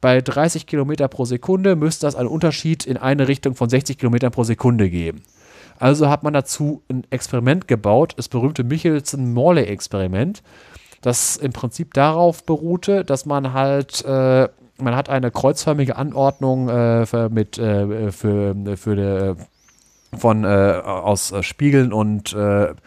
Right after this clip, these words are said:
halbdurchlässigen Spiegeln gemacht. Und der Trick war halt, dass man, äh, man hatte ja schon die Sache mit den, mit der Wellennatur erkannt, auch die Sache mit der Interferenz und sowas.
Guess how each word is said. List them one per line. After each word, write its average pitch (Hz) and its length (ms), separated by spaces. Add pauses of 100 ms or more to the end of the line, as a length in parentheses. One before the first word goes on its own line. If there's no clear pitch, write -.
(200)
halbdurchlässigen 175 680
Spiegeln 190 340
gemacht. 190 380 (220)
Und 127 120
der 120 120
Trick - 320
war 185 240
halt, 180 320 (360)
dass 131 180
man, 135 280
äh, 127 140
man 120 160
hatte 147 200
ja 131 40
schon 123 160
die 120 100
Sache 131 220
mit 123 140
den, 113 140
mit 110 280
der 107 140
Wellennatur 117 540
erkannt, 143 460
auch - 180
die 107 100
Sache 113 260
mit 104 120
der 101 100
Interferenz 101 600
und 151 120
sowas. 156 400